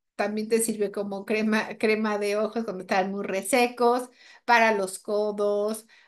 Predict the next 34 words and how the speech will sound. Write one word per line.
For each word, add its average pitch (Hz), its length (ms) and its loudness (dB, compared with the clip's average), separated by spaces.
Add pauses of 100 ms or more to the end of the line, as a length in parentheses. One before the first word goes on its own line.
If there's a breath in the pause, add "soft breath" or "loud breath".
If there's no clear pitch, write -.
para 220 420 4
algún 208 360 -4
rasponcito, 208 1300 0
para 202 240 0
los 202 200 -4
niños 240 400 -2
también 220 280 -4
que 220 100 -2
siempre 214 300 -6
se 214 100 -8
andan 202 220 -8
raspando, 214 420 -6
pues 185 200 -6
esta 214 280 -2
es - 280 -6 (180)
un 226 240 0
tesoro 208 440 0
para 180 220 0
todas 190 320 0
las 180 380 -8 (320 soft breath)
mamás. 180 580 -2 (300 soft breath)
También 202 280 -2
piquetitos 214 600 -2
de 202 100 2
mosco, 240 360 2
a 214 40 2
mí 214 140 -2
me 214 120 -4
ha 208 40 -4
salvado 196 680 -2
de, 190 440 -2 (400)
de, 220 140 0 (200)
de 226 140 4
mucha, 247 440 2